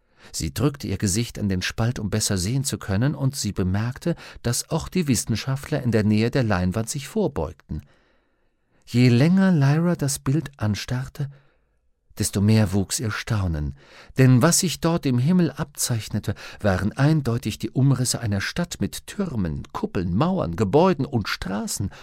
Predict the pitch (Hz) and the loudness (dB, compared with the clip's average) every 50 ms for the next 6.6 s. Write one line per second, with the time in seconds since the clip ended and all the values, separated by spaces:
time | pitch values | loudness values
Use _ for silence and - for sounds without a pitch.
0 | - - _ - - 123 107 - - - - - 147 175 185 202 214 208 - - | -20 -20 _ 0 2 2 2 2 -4 -14 -4 0 2 2 4 2 2 0 -2 -6
1 | - - _ _ _ _ _ _ _ - - - - - 98 117 139 170 - - | -12 -12 _ _ _ _ _ _ _ -6 -2 0 0 2 4 4 4 4 2 -4
2 | - - - - 123 110 95 107 92 85 107 175 170 - - - _ - _ _ | -8 -14 -4 -2 -2 0 0 0 -2 -2 -4 -4 -6 -10 -18 -20 _ -20 _ _
3 | _ _ _ _ _ _ _ _ _ _ _ _ _ _ _ _ _ _ _ _ | _ _ _ _ _ _ _ _ _ _ _ _ _ _ _ _ _ _ _ _
4 | _ _ _ _ _ - - 104 95 98 - - 120 110 - 110 - 110 127 139 | _ _ _ _ _ -4 -2 0 2 2 0 0 -2 -2 -2 0 0 0 -2 -2
5 | 139 - - - 110 101 98 - 107 107 101 - - 104 95 - - 104 - - | 0 -4 -2 0 0 0 0 0 0 -2 -2 -2 -2 -6 -8 -6 -6 -8 -6 -6
6 | 117 - - 113 104 90 76 - - - - - | -8 -4 -4 -4 -2 -2 -4 -6 -10 -12 -14 -16